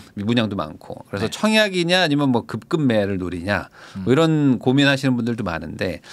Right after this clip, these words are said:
Speaker 1: 어떤 게 더 좋다고 보세요?
Speaker 2: 와, 저는 그 질문도
Speaker 1: 음.
Speaker 2: 동의할 수가 없는 게
Speaker 1: 네.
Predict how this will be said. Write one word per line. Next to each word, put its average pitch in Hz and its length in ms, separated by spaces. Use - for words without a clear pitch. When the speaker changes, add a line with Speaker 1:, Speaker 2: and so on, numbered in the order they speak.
Speaker 1:
어떤 165 260
게 180 140
더 113 200
좋다고 110 480
보세요? 90 280
Speaker 2:
와, 92 540
저는 185 280
그 175 160
질문도 180 720
Speaker 1:
음. - 400
Speaker 2:
동의할 147 320
수가 139 200
없는 98 220
게 123 200
Speaker 1:
네. 87 320